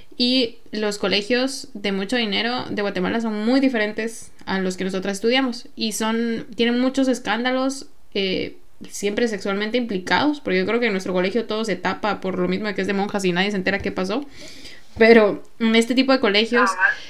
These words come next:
Speaker 1: hay videos, yo me recuerdo que tenía dos amigas y que una amiga había estudiado en un colegio donde había un video de una, eh,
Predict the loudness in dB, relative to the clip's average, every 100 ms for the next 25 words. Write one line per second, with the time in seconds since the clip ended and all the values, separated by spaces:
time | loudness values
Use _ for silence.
0 | -14 -2 4 6 6 4 4 4 2 0
1 | 0 0 -2 0 0 0 -4 -2 -2 -4
2 | -6 -4 0 0 0 -2 0 0 0 -4
3 | -6 -4 -4 -2 -2 -2 -4 -4 -2 0
4 | 2 0 -4 -2 -2 -4 -4 -6 -4 -2
5 | 0 0 0 0 -2 0 0 0 -2 -2
6 | -2 -4 -2 -2 -2 -2 -4 -6 -6 -4